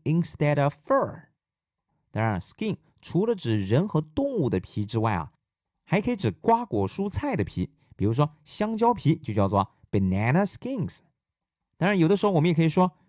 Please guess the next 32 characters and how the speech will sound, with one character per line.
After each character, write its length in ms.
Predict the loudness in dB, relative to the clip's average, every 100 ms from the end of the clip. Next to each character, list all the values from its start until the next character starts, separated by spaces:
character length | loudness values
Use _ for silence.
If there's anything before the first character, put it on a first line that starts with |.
| _
banana 560 | 0 2 2 2 0 -4 _
peels。 640 | -12 -4 0 0 -2 -10 -14 _ _ _ _ _ _ _
注 100 | 2
意， 160 | 2 0
peels 540 | -14 -2 2 2 0 -8 _
这 160 | -6 -2
个 60 | 0
单 120 | 0
词 120 | 0
啊， 80 | -2
就 160 | -2
专 360 | -6 -2 0 0
门 300 | 2 2 2
用 240 | 2 0
来 160 | 0 0
指 340 | -2 -4 -6 -6 _
瓜 320 | -4 -2 0 -2
果 260 | -2 -4
蔬 240 | -2 -4 -2
菜 180 | -2
的 120 | -2 -2
皮， 320 | -4 -6 -8 _ _ _ _
所 160 | -4 0
以 60 |
大 80 | 2
家 100 | 2
一 40 | 2
定 80 |
要 80 | 0
记 160 | 0 2
住 100 | 4
哦 220 | 4 0